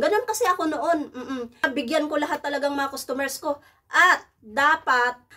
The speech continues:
aalis lang sila kung talagang wala na akong maibigay. O,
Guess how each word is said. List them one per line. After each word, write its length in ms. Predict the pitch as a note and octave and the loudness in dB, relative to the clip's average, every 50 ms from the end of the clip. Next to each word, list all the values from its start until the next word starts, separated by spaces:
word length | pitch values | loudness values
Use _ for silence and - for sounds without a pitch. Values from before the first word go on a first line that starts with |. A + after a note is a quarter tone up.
| - - | -8 0
aalis 560 | - F4 G4+ - F#4+ F#4+ F4+ F4+ F4 - - | 2 4 6 6 6 4 2 0 -4 -2 -2
lang 160 | E4+ E4+ E4+ - | -2 -2 -2 -4
sila 400 | - - D4+ D4+ D4 C#4+ C#4+ C#4+ | -6 -6 -2 0 0 0 -2 -2
kung 180 | - C#4+ C#4 | -6 -6 -4
talagang 460 | - C#4+ C4+ C4+ C4 C4 B3+ B3+ B3+ | -2 -2 -2 -2 0 -2 -2 0 2
wala 240 | B3 A#3+ A#3+ A3+ A#3 | 2 4 4 4 2
na 160 | A#3 A3 G3+ | 2 0 -2
akong 260 | G#3 - A#3+ A3 G#3+ G#3 | -2 -2 -4 -4 -2 -4
maibigay. 600 | G3+ - G#3+ G#3 G3 G#3 F#3 G#3+ G#3+ G3+ G3 - _ _ _ _ _ _ - A#3 | -6 -6 -8 -10 -10 -8 -6 -4 -4 -6 -6 -12 _ _ _ _ _ _ -12 -10
O, 80 | A3 | -8